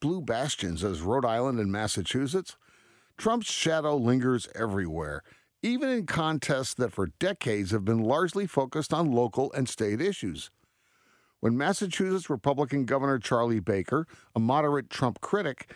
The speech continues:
was asked during a recent televised debate whether he would vote for his party's Republican candidate for U S Senate, he hesitated. That candidate is Jeff Deal, a conservative Trump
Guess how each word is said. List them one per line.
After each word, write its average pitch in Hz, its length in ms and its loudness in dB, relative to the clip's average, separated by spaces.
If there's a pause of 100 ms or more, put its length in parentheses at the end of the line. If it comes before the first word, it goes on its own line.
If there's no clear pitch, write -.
(240)
was 143 140 0
asked 208 340 0
during 175 240 2
a 139 60 4
recent 135 400 -2
televised 127 560 2
debate 147 360 0
whether 135 280 0
he 165 180 -2
would 185 220 -2
vote 135 200 2
for 123 180 0
his 113 100 -4
party's 139 420 0
Republican 135 560 0
candidate 135 460 2
for 117 100 -2
U 131 260 0
S 123 140 -2
Senate, 180 380 2 (360)
he 180 220 0
hesitated. 107 800 0 (560)
That 160 220 0
candidate 185 500 0
is 156 120 -2
Jeff 143 360 -2
Deal, 202 400 0
a - 60 -6
conservative 139 680 0
Trump 220 260 0